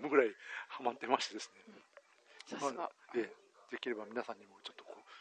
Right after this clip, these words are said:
Speaker 1: これに限らずですね、
Speaker 2: うん。
Speaker 1: 読めるものから読んでいただきたいなと <laughs> いう感じで、
Speaker 2: うん。
Speaker 1: あの、一番、一番難しいのはやっぱりね、複製された男だったかな。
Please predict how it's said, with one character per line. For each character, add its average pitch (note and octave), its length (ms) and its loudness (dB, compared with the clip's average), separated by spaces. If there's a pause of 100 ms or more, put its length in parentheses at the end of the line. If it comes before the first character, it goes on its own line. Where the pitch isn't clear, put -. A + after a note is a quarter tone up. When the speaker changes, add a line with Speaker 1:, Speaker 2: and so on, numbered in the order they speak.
(140)
Speaker 1:
こ - 100 -6
れ B2 60 4
に B2 60 0
限 A#2 220 -6
ら C3 100 6
ず - 80 -10
で - 60 -18
す - 100 -14
ね、 - 60 -20 (240)
Speaker 2:
う - 20 -14
ん。 F#3 40 -14 (300)
Speaker 1:
読 B2 100 -2
め D3 80 6
る C3+ 100 2
も A#2+ 80 -6
の A#2 80 2
か A2 100 -6
ら G2+ 60 -8
読 C3 140 -4
ん C#3 40 -2
で A2 100 -4
い G2 60 -14
た A2+ 100 -8
だ A2 60 -4
き - 80 -6
た C3 60 -2
い B2+ 100 -4
な B2 80 -2
と - 100 -16
<laughs> - 840 -2 (1080)
い D#3 40 -8 (100)
う F#3+ 40 0
感 D#3 200 8
じ - 120 -6
で、 D#3 120 10 (640)
Speaker 2:
う C3+ 40 -6
ん。 C3 40 2
Speaker 1:
あ - 20 4
の、 C#3 240 2
一 D3+ 200 -2
番、 G#3 260 8 (400)
一 - 240 -2
番 A3+ 180 0
難 G#3 80 0
し A3 340 0
い - 20 -4
の D3+ 120 -4
は A2+ 60 -4
や A2 60 -2
っ - 20 -8
ぱ - 100 -8
り G#2+ 80 -8
ね、 G#2 100 -14
複 - 200 -6
製 C#3+ 140 4
さ - 120 -4
れ C3 60 -12
た D3 100 -6
男 C3 180 -8
だ C3 100 -4
っ - 40 -20
た - 100 -10
か G#2 80 0
な。 A2 380 -6